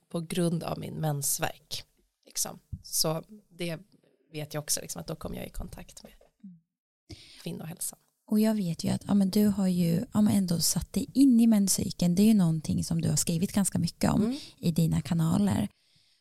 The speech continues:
Speaker 2: Hur kom det sig att du började liksom intressera dig för just det här?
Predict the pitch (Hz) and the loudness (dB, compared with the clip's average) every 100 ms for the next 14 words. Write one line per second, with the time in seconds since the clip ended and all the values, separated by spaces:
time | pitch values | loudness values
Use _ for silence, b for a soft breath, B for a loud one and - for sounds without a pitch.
0 | - 254 - - 180 160 175 202 - 269 | 2 2 2 2 2 2 2 0 4 4
1 | 269 - 190 - 180 165 170 165 160 160 | 4 0 -2 0 0 4 4 4 2 0
2 | 170 170 - 185 - 185 170 - 175 - | -2 -2 -2 -4 0 2 2 0 -2 0
3 | 156 160 180 202 208 208 b _ - 240 | 0 2 2 2 2 -2 b _ -4 0
4 | 240 170 180 - - 202 220 | 2 2 2 2 0 -2 -2